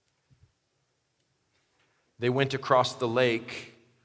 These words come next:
to the region of the Gerasenes.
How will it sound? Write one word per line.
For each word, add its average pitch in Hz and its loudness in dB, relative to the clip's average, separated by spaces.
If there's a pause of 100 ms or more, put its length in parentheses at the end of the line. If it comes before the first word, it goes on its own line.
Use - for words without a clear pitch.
(340)
to - -12
the 117 -4
region 117 -4 (640)
of 101 -12
the 110 -12
Gerasenes. 98 -4